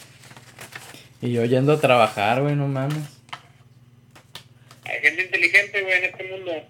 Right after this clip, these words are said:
Speaker 1: Sí, güey.
Speaker 2: Uno dice, "Ay, pobre gente, mira nomás cómo se anda, porque no saben lo que están ganando".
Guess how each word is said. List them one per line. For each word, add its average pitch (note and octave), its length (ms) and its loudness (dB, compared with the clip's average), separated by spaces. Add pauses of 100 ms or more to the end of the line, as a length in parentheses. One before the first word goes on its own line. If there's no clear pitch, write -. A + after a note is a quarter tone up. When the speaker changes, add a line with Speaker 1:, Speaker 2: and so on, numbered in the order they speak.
(880)
Speaker 1:
Sí, G2+ 360 -8
güey. G#2 180 -12 (1900)
Speaker 2:
Uno A#2+ 160 -8
dice, A#2 200 -6
"Ay, C3+ 320 4
pobre F#3 280 -2
gente, E3+ 320 2
mira F#3 260 -10
nomás F3+ 320 -10
cómo F#3 160 -12
se E3+ 80 -12
anda, F3 180 -10
porque C3 280 -10
no B2 200 -12
saben B2 280 -2
lo B2 80 -8
que A#2 80 -8
están A#2 180 -8
ganando". B2 380 -4